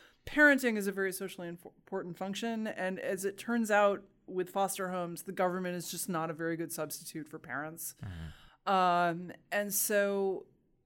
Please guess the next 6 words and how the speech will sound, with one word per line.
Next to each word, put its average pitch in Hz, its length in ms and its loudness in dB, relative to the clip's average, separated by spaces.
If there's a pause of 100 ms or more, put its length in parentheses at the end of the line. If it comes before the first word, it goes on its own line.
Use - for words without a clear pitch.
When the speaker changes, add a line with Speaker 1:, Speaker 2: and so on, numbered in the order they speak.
(960)
Speaker 1:
my 214 640 2
question 262 440 -4
again 202 640 -2
is, 165 500 -6
look, 247 180 -4 (100)
I, 175 100 -2